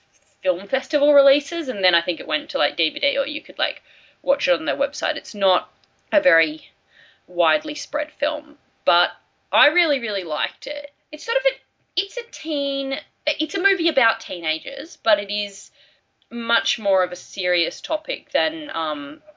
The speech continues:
Dylan's movies so far, at least, uh, I think.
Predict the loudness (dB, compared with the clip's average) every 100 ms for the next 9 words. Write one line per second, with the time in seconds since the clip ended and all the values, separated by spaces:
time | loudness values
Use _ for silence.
0 | -8 -6 -4 -6 -10 -14 -14 -16 -8 -6
1 | -6 -14 -14 -4 -4 -2 -6 -2 -4 -4
2 | -6 -6 -10 -14 -16 -20 -20 _ 0 2
3 | 4 2 -2 -10 -16 -20